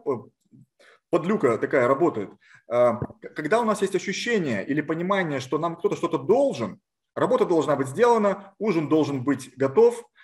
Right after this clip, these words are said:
как бы носки должны лежать в своём месте, да, то когда мы, когда нам кто-то что-то должен, мы никогда не испытываем чувство благодарности, потому что это просто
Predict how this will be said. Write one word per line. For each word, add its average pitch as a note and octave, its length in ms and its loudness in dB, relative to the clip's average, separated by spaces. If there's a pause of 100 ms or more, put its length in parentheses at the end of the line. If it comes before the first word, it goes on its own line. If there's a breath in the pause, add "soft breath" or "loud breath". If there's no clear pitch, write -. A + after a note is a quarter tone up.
(160 soft breath)
как C3+ 220 -4
бы C#3+ 180 6
носки D#3 320 -2
должны D3 240 -2
лежать C3+ 260 0
в - 60 -18
своём C#3 280 -4
месте, G#3 520 0
да, E3+ 340 0 (320 loud breath)
то F3 540 0 (100)
когда D3+ 260 2
мы, G3 180 -2
когда F3+ 180 2
нам F#3 160 -4
кто-то A3 340 -2
что-то D#3+ 240 -4
должен, C3+ 640 0 (960)
мы C#3+ 140 -2
никогда F#3+ 260 4
не F3 100 2
испытываем D3 300 -4
чувство B2 180 -8
благодарности, A2+ 640 -2
потому C3 260 -10
что B2+ 340 -4
это D3+ 160 -2
просто D#3+ 440 0